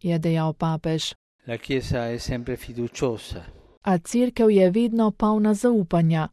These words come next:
Speaker 1: saj pozna velike potenciale človeške inteligence, ki dopušča, da ji pomaga in jo vodi Bog, ter prav tako dobra volja malih in velikih,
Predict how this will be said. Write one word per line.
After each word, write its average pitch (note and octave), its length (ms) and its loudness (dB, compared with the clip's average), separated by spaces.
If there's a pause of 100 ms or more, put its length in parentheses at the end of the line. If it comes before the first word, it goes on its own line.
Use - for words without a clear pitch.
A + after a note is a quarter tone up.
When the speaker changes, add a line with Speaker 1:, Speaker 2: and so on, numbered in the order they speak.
(140)
Speaker 1:
saj E3+ 320 0
pozna F#3+ 420 2
velike E3+ 400 2
potenciale F3 800 0
človeške E3 580 0
inteligence, E3+ 960 2
ki E3+ 220 -6
dopušča, G#3 600 -2
da F#3+ 140 2
ji G3+ 160 2
pomaga F#3+ 600 0
in G3+ 140 2
jo G#3+ 140 2
vodi G#3 320 2
Bog, F#3 400 -2 (160)
ter E3+ 240 0
prav E3+ 300 2
tako A3+ 320 2
dobra F3+ 420 2
volja A#3 380 2
malih G3+ 580 2
in F3+ 180 2
velikih, F#3+ 680 0